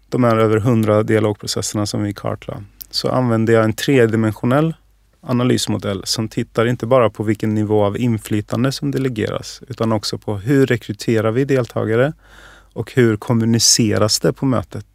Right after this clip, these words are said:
Det finns olika sätt att kommunicera, och dialog är ett, men det kan vara också s-, olika sätt att föra dialog.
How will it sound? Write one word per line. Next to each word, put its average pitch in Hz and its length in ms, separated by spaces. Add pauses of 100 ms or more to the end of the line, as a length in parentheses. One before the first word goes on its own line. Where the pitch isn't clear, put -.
Det 123 80
finns - 220
olika 123 380
sätt - 240
att 104 60
kommunicera, 104 640
och 104 100
dialog 113 500
är 123 200
ett, - 300 (100)
men 117 200
det 117 100
kan 123 180
vara 117 120
också 117 240
s-, - 120
olika 117 420
sätt - 280
att 110 120
föra - 220
dialog. - 360